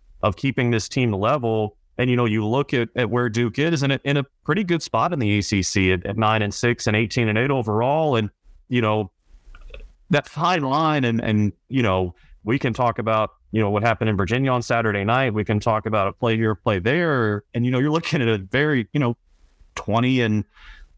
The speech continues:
six or whatever it might be, or twenty-two and four. That, that,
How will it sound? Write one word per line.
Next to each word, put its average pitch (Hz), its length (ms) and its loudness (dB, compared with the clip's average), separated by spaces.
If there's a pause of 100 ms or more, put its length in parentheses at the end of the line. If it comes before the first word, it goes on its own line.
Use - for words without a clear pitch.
(160)
six - 500 0
or 117 120 2
whatever 113 260 2
it 110 60 0
might 110 220 0
be, 131 280 2
or 107 140 2
twenty-two 123 680 0
and 104 120 0
four. 139 360 -2
That, 160 260 -2
that, 143 140 -2